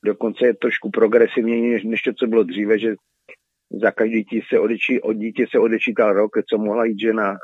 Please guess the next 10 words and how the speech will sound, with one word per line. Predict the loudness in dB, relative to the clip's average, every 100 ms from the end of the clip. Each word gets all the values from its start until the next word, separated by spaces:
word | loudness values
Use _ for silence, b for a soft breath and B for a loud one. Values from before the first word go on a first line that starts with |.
| -12
do | -2 2 2 -2
důchodu | -10 -8 -2 0 0
dříve, | -4 -4 -2 0 -2 -6 B _ _ -2
takže | 0 0
on | -4 -6
to | 0
tam | 0
ještě, | 0 0 0 0
myslím, | -2 -6 -4
že | -2 -2